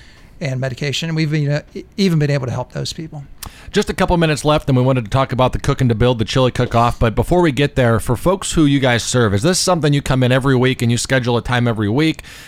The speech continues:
Speaker 2: Is this something where you could maybe call and schedule an appointment every couple weeks whenever you feel like you need it? How does that scheduling work for folks who come in? Is it worth it just to come in maybe once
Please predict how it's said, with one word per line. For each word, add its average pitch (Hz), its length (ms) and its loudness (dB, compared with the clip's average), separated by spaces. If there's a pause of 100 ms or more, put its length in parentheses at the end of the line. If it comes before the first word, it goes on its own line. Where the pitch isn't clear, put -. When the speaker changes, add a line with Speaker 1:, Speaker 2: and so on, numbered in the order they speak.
Speaker 2:
Is 117 100 -4
this 143 140 -2
something 135 320 -2
where 131 80 0
you 131 80 0
could 123 200 -4
maybe 123 280 -2
call 139 340 -2
and 123 80 -2
schedule 131 320 -2
an 127 80 0
appointment 117 380 -2
every 113 160 -4
couple 147 340 -2
weeks 147 220 0
whenever 120 200 0
you 113 80 0
feel 127 200 -2
like 120 180 -2
you 113 80 -4
need 139 160 -2
it? 117 60 -6
How 165 120 -2
does 196 120 -4
that 156 160 -4
scheduling 135 480 -4
work 120 240 -4
for 120 100 -10
folks 135 300 -4
who 131 100 -6
come 131 200 -4
in? 139 220 -4
Is 131 140 -4
it 120 80 -4
worth 180 220 -2
it 139 100 -6
just 131 160 -10
to 139 60 -10
come 135 200 -4
in 135 120 -2
maybe 135 260 -2
once 143 560 -4